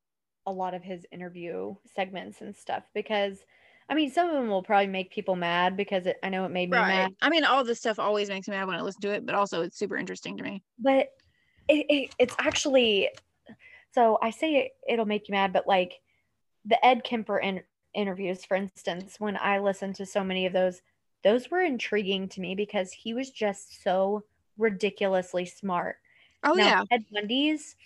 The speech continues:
Speaker 1: his interviews are, are definitely different. Like, the man's smart in his own way, but he was also, he could work a crowd. Like, he knew what to say, when to say
Speaker 2: Right.
Speaker 1: it.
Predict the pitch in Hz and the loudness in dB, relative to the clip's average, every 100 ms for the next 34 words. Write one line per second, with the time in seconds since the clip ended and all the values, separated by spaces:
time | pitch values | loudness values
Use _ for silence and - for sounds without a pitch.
0 | - _ _ 214 220 349 - 254 240 220 | -20 _ _ -8 2 2 2 0 0 2
1 | 208 202 185 160 - - 196 190 208 214 | 2 4 4 4 0 -4 -4 0 0 0
2 | 196 190 190 185 165 175 - _ _ _ | -2 -2 -4 -4 -4 -4 -8 _ _ _
3 | 254 277 349 285 - 233 208 220 - 196 | 2 4 4 2 -4 0 2 2 0 -2
4 | 180 185 202 233 247 254 262 254 _ _ | -2 -2 0 0 2 0 -2 -8 _ _
5 | _ _ 220 220 208 - _ _ - 214 | _ _ 6 6 4 2 _ _ -12 -6
6 | 254 262 220 - 208 233 - 233 220 202 | 0 2 0 0 0 0 4 4 6 2
7 | 185 - _ _ _ _ 294 311 330 254 | -2 -8 _ _ _ _ 0 0 0 2
8 | 208 208 208 - - 180 165 - - 190 | 2 2 -2 -6 0 2 4 0 0 -2
9 | 175 - - 285 285 294 262 247 247 247 | -2 -4 -8 -2 0 0 0 0 2 0
10 | 208 196 202 220 - 208 190 190 190 185 | 4 4 2 -8 -4 0 2 2 0 -4
11 | 190 254 208 190 170 - - 165 | 0 4 4 2 -2 -8 -10 -10